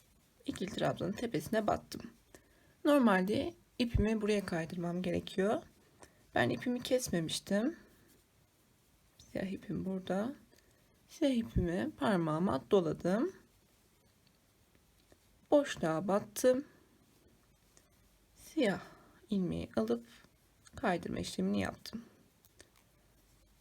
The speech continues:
Dört tane zincir çekiyorum.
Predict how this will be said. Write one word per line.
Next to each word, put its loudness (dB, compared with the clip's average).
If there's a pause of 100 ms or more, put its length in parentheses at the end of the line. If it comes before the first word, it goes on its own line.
(480)
Dört 6
tane 0
zincir -2
çekiyorum. -2